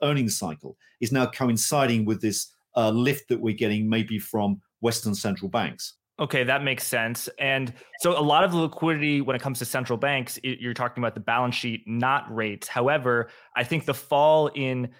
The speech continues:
Speaker 2: interest rate volatility that allows people to, to take on larger positions and then, uh, amplifies liquidity does have to do with the fact that the bond market is no longer pricing in, uh,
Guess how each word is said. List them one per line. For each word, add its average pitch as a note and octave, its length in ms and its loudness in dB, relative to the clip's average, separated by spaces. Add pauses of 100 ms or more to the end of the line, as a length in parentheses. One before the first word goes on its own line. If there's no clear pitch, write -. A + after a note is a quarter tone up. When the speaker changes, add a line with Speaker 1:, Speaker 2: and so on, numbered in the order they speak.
(260)
Speaker 2:
interest D3 340 -2
rate A#2+ 160 0
volatility B2+ 640 2
that A#2+ 160 0
allows A2 240 2
people A2 260 -4
to, - 120 -8
to A2+ 100 -2
take A#2 300 -6
on G#2+ 280 -2
larger G#2+ 280 -2
positions C3 420 -2
and G#2+ 100 -2
then, G#2 220 -6 (180)
uh, G#2 160 -4
amplifies A2 440 -2
liquidity B2+ 560 -2 (240)
does E3 240 4
have C#3+ 180 0
to C3 80 -2
do B2+ 300 0
with A#2 340 0
the B2 100 -2
fact A#2+ 380 -2
that G#2+ 180 -2
the B2 80 -2
bond B2+ 220 2
market A#2+ 260 -2
is A2 280 -6 (260)
no C#3 240 2
longer B2+ 640 2
pricing B2 400 0
in, A2+ 380 -2
uh, G#2+ 500 0